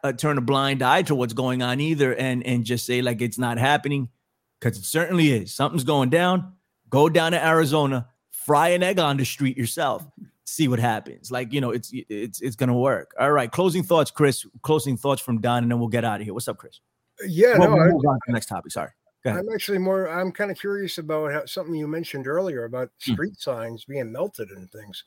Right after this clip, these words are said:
Speaker 1: Yeah, yeah,
Speaker 2: 'Cause
Speaker 1: man.
Speaker 2: I
Speaker 1: It's a
Speaker 2: haven't,
Speaker 1: thing in
Speaker 2: I haven't
Speaker 1: Arizona.
Speaker 2: heard that yet.
Speaker 1: Yeah, in, in Arizona, um, um, th-, there are some street signs that, that are, are melting because of the heat. And, and, um, you know, my, my, my boy took some pictures for me and sent them, but, but there was a,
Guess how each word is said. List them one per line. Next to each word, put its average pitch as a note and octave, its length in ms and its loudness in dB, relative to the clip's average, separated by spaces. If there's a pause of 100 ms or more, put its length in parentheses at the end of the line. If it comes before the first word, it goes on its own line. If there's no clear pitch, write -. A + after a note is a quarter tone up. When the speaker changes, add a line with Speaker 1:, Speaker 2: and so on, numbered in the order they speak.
(240)
Speaker 1:
Yeah, B3+ 380 -2 (280)
yeah, G3+ 120 -2
Speaker 2:
'Cause B3+ 80 -2
Speaker 1:
man. - 60 0
Speaker 2:
I C3+ 40 2
Speaker 1:
It's D3+ 60 4
a F3 120 8
Speaker 2:
haven't, E3+ 160 2
Speaker 1:
thing - 120 2
in - 40 -2
Speaker 2:
I D#3 60 2
haven't E3 120 8
Speaker 1:
Arizona. F#3 220 4
Speaker 2:
heard G3+ 200 2
that A#2 140 0
yet. A#2 160 -8 (420)
Speaker 1:
Yeah, D#3+ 160 0
in, C#3+ 120 0
in D3+ 260 0
Arizona, E3 680 0
um, E3 440 -2
um, C#3+ 520 -2
th-, C#3 120 0
there C#3 200 2
are C#3 240 2
some D#3 260 -2
street D3 340 -4
signs C#3+ 440 -2
that, C3+ 160 -4
that C#3 180 2
are, C#3 220 2
are C#3 180 2
melting F#3 600 -2
because B2+ 320 0
of C3+ 80 -2
the E3+ 100 0
heat. F#3 400 -4 (560)
And, D3 320 2
and, C#3 360 0
um, B2 320 0
you C3+ 120 0
know, B2+ 80 2
my, B2 120 0
my, A#2+ 180 2
my A#2+ 240 0
boy C3+ 260 4
took C#3 180 -6
some A#2 160 -4
pictures A2+ 260 -4
for B2+ 160 -2
me B2 120 0
and A#2 80 -2
sent B2 180 -4
them, A#2+ 100 -4
but, A#2+ 200 -4
but A#2+ 180 -2
there B2+ 140 0
was B2 300 0
a, A2+ 300 -2